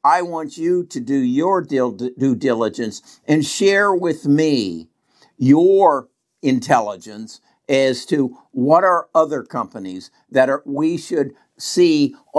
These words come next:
not, not the big pharma, not Eli Lilly, and, but these smaller companies, n-, and not Nvidia, but people like Schrodinger, which sells for thirty-nine dollars a share, and Accelera, which sells for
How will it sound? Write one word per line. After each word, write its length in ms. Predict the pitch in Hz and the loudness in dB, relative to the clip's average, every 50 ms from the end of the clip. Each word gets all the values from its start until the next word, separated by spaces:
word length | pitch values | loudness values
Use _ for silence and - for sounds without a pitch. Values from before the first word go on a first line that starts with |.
| 151 175 | -2 2
not, 360 | 160 143 180 240 311 - - | 2 2 2 2 0 -2 -4
not 340 | 226 247 311 330 285 - - | -4 -2 0 0 -2 0 2
the 120 | 247 170 | 0 0
big 320 | 147 175 185 180 170 - - | 2 0 -6 -6 -6 -4 -2
pharma, 420 | 160 156 135 113 98 95 98 110 | 0 2 2 0 -2 -6 -12 -8
not 260 | 120 165 214 226 214 | -4 -2 0 0 0
Eli 440 | 208 202 208 185 170 160 156 151 147 | 0 -2 -2 -2 0 0 2 2 0
Lilly, 500 | 143 143 139 127 123 127 127 131 131 127 | 0 0 0 0 0 0 0 -2 -2 -2
and, 240 | 117 110 113 110 107 | -4 -6 -8 -6 -2
but 220 | 156 156 156 _ _ | -2 -2 -2 _ _
these 340 | 139 170 170 175 156 - | -8 -6 -6 -6 -6 -10
smaller 800 | - - - 175 185 175 190 220 247 254 254 226 208 170 135 110 | -12 -12 -8 -6 -2 0 2 2 2 2 2 0 2 0 0 -2
companies, 840 | - - 135 131 117 113 - - 113 113 117 113 113 113 113 - - _ _ _ _ _ _ _ _ _ _ _ - | -4 -6 -6 -6 -6 -6 -8 -10 -8 -8 -8 -8 -10 -10 -14 -16 -20 _ _ _ _ _ _ _ _ _ _ _ 0
n-, 100 | 143 143 | 2 2
and 240 | 156 - 131 135 139 | 2 2 2 4 4
not 260 | 151 156 156 - - | 4 4 2 0 -4
Nvidia, 560 | 160 127 117 127 127 110 107 101 104 110 110 | -6 -4 -2 -2 0 0 0 -2 -2 -2 -2
but 240 | 120 127 120 - _ _ _ _ _ | -2 -4 -4 -4 _ _ _ _ _
people 360 | - 170 226 - - 208 196 | -2 0 0 0 0 0 0
like 220 | 160 151 143 143 - | 2 2 2 0 -2
Schrodinger, 800 | - - - 165 151 147 135 123 120 113 110 104 107 113 139 | -8 -10 -6 -4 -2 0 0 0 -2 -2 -2 -4 -4 -2 0
which 180 | 143 135 123 - | 0 -2 -2 -4
sells 460 | - - 156 143 139 135 135 123 - | -6 -2 0 2 2 2 0 -6 -10
for 280 | - - 131 120 113 - _ _ _ _ _ _ _ _ _ | -10 -6 -4 -4 -4 -6 _ _ _ _ _ _ _ _ _
thirty-nine 640 | - 160 160 156 156 147 139 135 131 127 127 123 120 | 0 2 2 2 2 2 0 0 0 -2 -2 -2 0
dollars 460 | 120 113 113 113 113 110 101 98 - | 2 2 0 0 -4 -6 -8 -10 -12
a 80 | 110 87 | -14 -14
share, 500 | - - 123 104 98 98 98 107 110 - _ _ _ _ _ _ _ _ _ _ _ _ - - | -10 -6 -6 -4 -4 -4 -4 -6 -8 -12 _ _ _ _ _ _ _ _ _ _ _ _ -8 -2
and 100 | 131 139 | 0 2
Accelera, 720 | 143 131 113 107 - - - 196 175 147 131 117 113 104 - _ _ _ _ _ | 2 2 0 -4 -4 0 2 2 2 2 0 0 -2 -4 -8 _ _ _ _ _
which 220 | - 143 143 143 | -2 0 0 0
sells 480 | - - - 147 139 135 123 123 120 - | -2 -2 2 2 4 4 2 0 -8 -8
for 300 | - 143 127 123 110 | -6 -4 -2 -2 -4